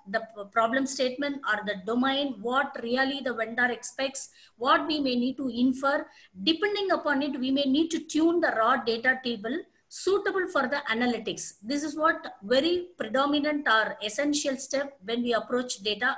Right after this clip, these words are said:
analysis. Generally, when we look at the data, we may need to able to understand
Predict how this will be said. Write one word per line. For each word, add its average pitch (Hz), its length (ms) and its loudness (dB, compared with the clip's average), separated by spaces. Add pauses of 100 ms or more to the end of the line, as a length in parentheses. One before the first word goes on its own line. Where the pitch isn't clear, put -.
analysis. 202 640 -2 (1000)
Generally, 320 640 4 (160)
when 277 220 4
we 392 380 2 (280)
look 254 280 0
at 403 100 2
the 339 80 2
data, 247 540 0
we 262 140 0
may 285 140 2
need 302 220 2
to 370 320 -6
able 254 260 0
to 302 80 0
understand 262 760 0